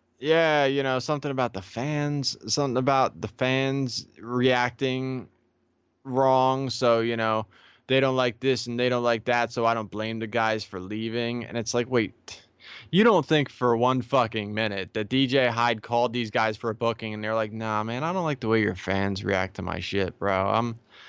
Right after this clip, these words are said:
I'm gonna, I'm gonna pass." Like, no, they were stopped being booked or had other bookings and weren't available. That's, like, as simple as it goes. It's really not like, they're like, "You know what, man, your crowd is shitty. I don't like the way that they talk to me.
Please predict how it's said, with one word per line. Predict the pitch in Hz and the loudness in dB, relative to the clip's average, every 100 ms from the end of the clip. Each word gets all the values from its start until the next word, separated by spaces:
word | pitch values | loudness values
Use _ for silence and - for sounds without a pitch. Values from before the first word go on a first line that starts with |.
| - - | -20 -10
I'm | - | 0
gonna, | 147 151 - | 2 4 2
I'm | 151 | 2
gonna | 160 | 0
pass." | 120 104 95 95 92 - - _ | 0 0 0 -2 -6 -10 -14 _
Like, | 123 117 - | -4 -4 -6
no, | 143 165 139 117 - 107 | -4 2 2 2 -6 -6
they | 127 180 | 2 4
were | 175 | 4
stopped | - - 143 147 - | 2 2 2 2 -2
being | 139 135 131 120 | -4 -2 -2 0
booked | 120 117 113 - - | 2 2 -2 -18 -10
or | - 120 120 120 | -2 2 2 0
had | - - 139 139 | -6 -2 0 2
other | 135 131 | 2 2
bookings | 117 127 120 123 120 | 0 0 0 -4 -4
and | 113 113 | -4 -2
weren't | 120 113 | 0 0
available. | 107 113 117 95 95 85 | 2 2 2 -2 -4 0
That's, | 135 151 | 0 2
like, | 196 185 | 0 2
as | 170 135 | 0 0
simple | 160 151 143 | 0 0 2
as | 131 110 | 0 0
it | 110 | -2
goes. | 113 113 101 98 | 2 2 0 -4
It's | 101 143 | -10 0
really | 180 175 180 | 2 4 2
not | 156 151 127 | 2 2 2
like, | 117 110 - - - | -2 -4 -16 -20 -12
they're | 151 | -8
like, | 135 | -6
"You | 156 | -2
know | 151 | 2
what, | 151 147 | 4 2
man, | 139 147 143 | -2 -4 -2
your | 151 | -4
crowd | 147 - 151 147 127 | -6 -2 0 2 0
is | |
shitty. | 110 - 101 98 101 104 | -4 -6 -6 -6 -6 -6
I | 98 | -4
don't | 139 147 | -2 -2
like | 110 131 | 0 0
the | 113 | 0
way | 113 | 0
that | 110 104 | 0 0
they | 101 | -4
talk | 98 101 98 | -2 0 -2
to | 101 | -4
me. | 98 101 | -8 -8